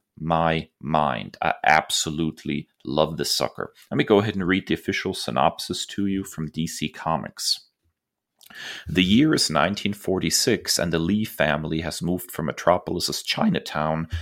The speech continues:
to the center of the bustling city. While Doctor Lee is greeted warmly in his new position at the Metropolis Health Department, his two kids, Roberta and Tommy, are more excited about being closer to their famous hero,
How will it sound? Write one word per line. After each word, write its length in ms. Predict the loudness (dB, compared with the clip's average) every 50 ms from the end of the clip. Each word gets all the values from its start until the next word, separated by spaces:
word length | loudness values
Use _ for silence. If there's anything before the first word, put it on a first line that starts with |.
| -6 -10 -2
to 120 | 0 0 0
the 100 | 2 2
center 560 | 2 6 8 8 6 6 2 -2 -2 -2 -2
of 80 | -4
the 60 | -6 0
bustling 520 | 2 2 2 4 0 -2 -2 -4 -4 -2
city. 420 | 0 0 2 0 0 -2 -6 -10 _ _ -20 -20 -20 -20 -20 -20 _ 4
While 200 | 6 6 6 6
Doctor 440 | 8 8 6 6 4 0 -4 -2
Lee 220 | 0 2 2 4 2
is 140 | 2 0 -2
greeted 360 | 0 0 2 2 2 2 0
warmly 420 | 0 0 0 0 0 -2 -4 -4 -4
in 80 | -4
his 160 | -4 -4 0
new 120 | 2 2 2
position 600 | 0 -2 -2 0 2 2 2 2 2 0 -2 -4 -4 -4
at 480 | -2 0 2 2 2 2 0 -2 -6 -12 -8
the 260 | -4 -4 -4 -4 -6 -8
Metropolis 580 | -8 -8 0 4 4 4 4 2 0 -2 -2 0
Health 260 | 0 -2 -2 0 -2
Department, 640 | -6 -6 -2 -2 -2 -2 -2 -4 -6 -6 -6 -8 -10 -14 -20 -20 -20 -20 -12 _
his 180 | -4 -4 -4 -4
two 240 | -4 -4 -4 -4 -2
kids, 400 | 4 6 6 6 6 4 0 -4
Roberta 480 | -2 2 4 6 6 6 4 2 -2
and 160 | -2 -2 -4
Tommy, 500 | -6 -4 0 0 0 0 0 0 -2 -4 -6 -12 -20 -16 _ -6
are 120 | -4 -2
more 220 | 0 0 -2 -2
excited 480 | -2 -2 0 2 2 2 2 2 0 0
about 260 | 0 0 0 0 -2
being 200 | -6 -6 -6 -8
closer 440 | -8 0 2 2 2 2 0 -4 -6
to 120 | -4 -2
their 100 | -2 -2
famous 440 | -2 -2 -2 -2 0 0 0 -2 -2
hero, 500 | 0 0 0 2 2 2 2 2 0 -4